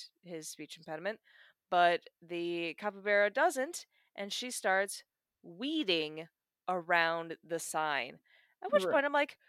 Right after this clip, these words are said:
Speaker 1: "Who knew that capybaras were so good at weeding?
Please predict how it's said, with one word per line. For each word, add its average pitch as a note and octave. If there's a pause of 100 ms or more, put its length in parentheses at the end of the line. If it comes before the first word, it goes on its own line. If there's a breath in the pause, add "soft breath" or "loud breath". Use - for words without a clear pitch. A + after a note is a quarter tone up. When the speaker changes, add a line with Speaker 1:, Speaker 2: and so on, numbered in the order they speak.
(180)
Speaker 1:
"Who D#5+
knew D4
that C#4
capybaras F#4
were G#4+
so A4+
good A#4+
at G#4+
weeding? F#4+